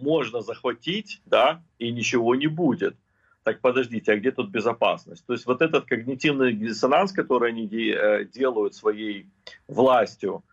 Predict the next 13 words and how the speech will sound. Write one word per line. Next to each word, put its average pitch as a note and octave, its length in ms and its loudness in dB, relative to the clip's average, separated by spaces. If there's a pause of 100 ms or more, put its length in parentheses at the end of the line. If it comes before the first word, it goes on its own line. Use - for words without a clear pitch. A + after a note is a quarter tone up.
(320)
э, G#2 200 4
вот, G#2 340 -4
они A2+ 320 -6
как - 160 -18
раз C#3+ 260 0
вот D3 140 -8
и C3+ 60 -6
подрывают C3+ 640 0
больше A2 340 -14
доверия A2+ 420 -6
непосредственно G2 1080 0
к - 120 -20
Путину. F2 460 -10